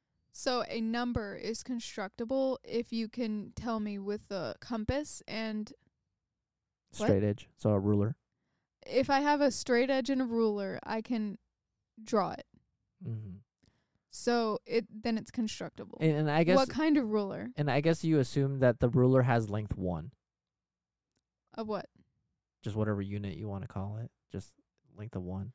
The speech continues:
Speaker 2: one
Speaker 1: Does
Speaker 2: inch
Speaker 1: it
Speaker 2: or
Speaker 1: have half, like, marked on it?
Speaker 2: Um, I don't think it does.
Speaker 1: Okay, so it's just one. So it's the natural numbers, like what?
Speaker 2: No, you can make the square root of two.
Speaker 1: How could you make the square root of two?
Speaker 2: You, you draw one line segment of length one,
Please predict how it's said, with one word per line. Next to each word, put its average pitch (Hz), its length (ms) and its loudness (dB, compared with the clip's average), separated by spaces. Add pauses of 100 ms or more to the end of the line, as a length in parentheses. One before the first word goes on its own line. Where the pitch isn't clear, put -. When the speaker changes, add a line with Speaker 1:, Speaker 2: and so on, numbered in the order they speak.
Speaker 2:
one 104 140 -6
Speaker 1:
Does 240 180 -2
Speaker 2:
inch 226 100 -2
Speaker 1:
it - 60 -10
Speaker 2:
or 247 40 -6
Speaker 1:
have 226 200 -2
half, 202 380 -8 (500)
like, 226 200 -8
marked 214 360 -8
on 240 120 -4
it? 277 140 -8 (540)
Speaker 2:
Um, 104 640 -4
I - 80 -10
don't 113 120 -6
think 135 140 -6
it 90 80 -8
does. 95 260 -8 (600)
Speaker 1:
Okay, 220 220 -10
so 220 80 -10
it's 220 140 -10
just 226 180 -10
one. 202 280 -10
So 233 340 -2
it's - 180 -8 (140)
the 226 80 -4
natural 208 340 -6
numbers, 208 380 -6
like 220 180 -10
what? 220 260 -6 (720)
Speaker 2:
No, 110 420 -2
you 160 120 -4
can 175 100 -2
make 214 140 -4
the 190 80 -6
square 131 220 0
root 113 100 2
of 107 80 -4
two. 104 240 -4 (760)
Speaker 1:
How 240 100 -4
could 240 120 -4
you 226 100 0
make 220 160 -2
the 220 80 -6
square 214 240 -6
root 196 120 -8
of 208 100 -12
two? - 240 -10
Speaker 2:
You, 123 200 2
you 117 100 4
draw 110 280 8
one 107 500 4
line 107 240 0
segment 107 340 0
of 107 120 -2
length 107 240 -2
one, 104 300 0